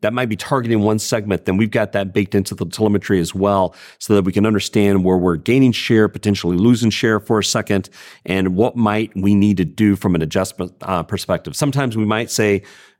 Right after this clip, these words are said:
you know, "We're not gonna do something for, um, you know, these reasons." Sometimes we say, you know, "We're gonna do something, you know, very deliberately and very drastically, you know, for these different set of reasons." But we have a lot of telemetry that's baked into how we look at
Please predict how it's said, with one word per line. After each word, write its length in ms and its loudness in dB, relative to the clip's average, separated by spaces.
you 100 0
know, 300 0
"We're 320 -4
not 180 0
gonna 140 2
do 120 2
something 380 -2
for, 500 2
um, 220 -8
you 100 2
know, 60 2
these 260 0
reasons." 460 2
Sometimes 500 -2
we 80 2
say, 300 2
you 120 -2
know, 80 2
"We're 140 2
gonna 140 2
do 180 0
something, 420 -2
you 80 0
know, 80 -2
very 520 0
deliberately 580 2
and 120 2
very 200 2
drastically, 720 -4
you 80 2
know, 80 0
for 140 -4
these 240 0
different 300 -4
set 220 -2
of 60 -8
reasons." 340 -8
But 120 -2
we 100 2
have 100 2
a 40 0
lot 320 2
of 80 -6
telemetry 600 0
that's 180 -2
baked 280 -2
into 400 2
how 220 -2
we 140 2
look 300 0
at 160 -4